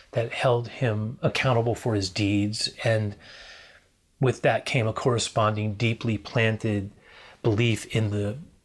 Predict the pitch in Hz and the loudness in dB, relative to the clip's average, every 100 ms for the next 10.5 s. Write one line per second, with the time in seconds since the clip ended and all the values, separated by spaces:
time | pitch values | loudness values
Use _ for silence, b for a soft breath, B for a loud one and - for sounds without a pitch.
0 | _ - 107 - 123 113 101 117 98 98 | _ -2 0 2 2 2 0 0 2 4
1 | 104 110 110 92 - 110 101 98 104 104 | 2 2 -2 -6 -2 -2 0 -2 0 0
2 | 98 98 98 107 127 B B B B B | 0 0 0 0 0 B B B B B
3 | B B - 135 143 151 139 123 123 - | B B 0 2 4 2 2 2 2 0
4 | 110 104 101 90 113 120 104 107 - - | 2 2 0 2 2 2 0 -4 -6 -6
5 | - 117 101 98 98 104 98 98 95 101 | 0 2 2 0 -2 -4 -2 0 0 -2
6 | 113 110 110 113 104 98 - 104 101 110 | -2 0 2 2 2 -4 -4 -4 -4 -2
7 | 107 104 101 B B B B B B B | 0 0 -4 B B B B B B B
8 | B 117 135 147 127 107 117 - 110 - | B 2 4 4 2 2 0 -2 -4 -2
9 | 107 95 104 98 95 - - - - 113 | -6 -4 -2 -2 -4 -8 -12 -14 -6 -4
10 | 101 - 107 101 | -4 -2 -2 -2